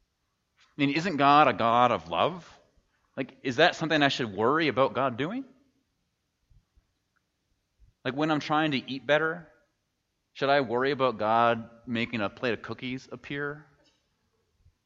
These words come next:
and God sitting back with a bowl of popcorn to see what I do? Is God a God who actually tempts? Now, we could say yes,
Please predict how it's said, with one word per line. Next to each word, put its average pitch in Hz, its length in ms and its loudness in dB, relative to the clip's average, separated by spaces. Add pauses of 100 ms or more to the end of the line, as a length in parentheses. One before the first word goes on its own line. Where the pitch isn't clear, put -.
and 117 140 -4
God 120 240 2
sitting 120 340 -6
back 110 240 0
with 113 100 -14
a 107 60 -10
bowl 107 240 -2
of 98 80 -4
popcorn 117 480 -4
to 101 60 -6
see 110 160 -8
what 107 120 -8
I 95 60 -4
do? 120 260 -8 (2250)
Is 131 140 -6
God - 220 4
a 170 60 2
God 147 240 4
who 135 140 -2
actually 123 340 -2
tempts? - 680 -10 (3250)
Now, 180 80 0
we 190 80 0
could 262 180 0
say 135 140 0
yes, 107 500 -4